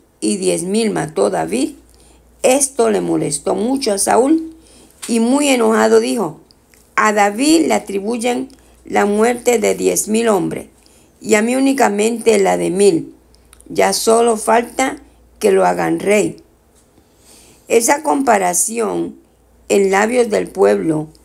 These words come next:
llevó a Saúl a compararse él mismo con David y a pensar,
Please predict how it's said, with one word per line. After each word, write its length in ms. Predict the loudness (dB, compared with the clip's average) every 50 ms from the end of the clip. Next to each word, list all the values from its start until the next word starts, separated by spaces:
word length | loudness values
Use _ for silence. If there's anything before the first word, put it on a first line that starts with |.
| _ _ _ _ _ -20 -12
llevó 400 | -4 0 0 2 4 4 4 4
a 100 | 4 2
Saúl 600 | 2 2 2 2 2 0 -2 -4 -6 -6 -8 -6 -4
a 360 | -2 -2 0 -2 -2 -6 -10 -14 _ _ _ _ _ -10
compararse 1080 | -6 -6 -4 -4 -2 -2 0 0 2 2 0 0 0 -2 -2 -2 -2 -4 -4 -8 -12 _ _ _ _ _ _ _ _ -2
él 180 | 0 0 0 0
mismo 540 | 0 -2 -2 -2 -2 -4 -6 -8 -10 -8 -6
con 220 | -4 -4 -2 -2
David 480 | 0 0 0 2 2 0 0 0 -2 -12 -18 _ _ _ _ _ _ _ _ _ _ _ _ _ -4
y 320 | 0 2 2 4 4 4
a 160 | 2 2 0
pensar, 640 | -2 -2 -2 0 -2 -2 -2 -4 -6 -10 -10 -12 -14